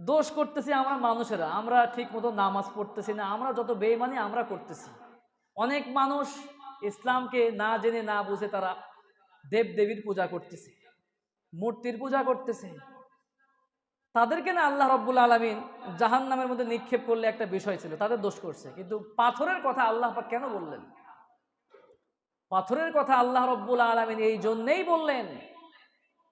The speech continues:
তদানীন্তন সময়ে যত মূর্তি বানানো হতো, যত দেব দেবী বানানো হতো,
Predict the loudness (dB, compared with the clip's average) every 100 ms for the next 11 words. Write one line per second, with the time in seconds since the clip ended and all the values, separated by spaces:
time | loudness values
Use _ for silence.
0 | _ _ _ _ -2 0 0 -2 -4 -4
1 | -4 -2 2 4 4 4 6 4 4 0
2 | 0 -2 0 0 0 0 0 0 -2 -4
3 | -4 -4 0 2 2 -2 -4 -2 -2 -4
4 | -6 -8 -10 -12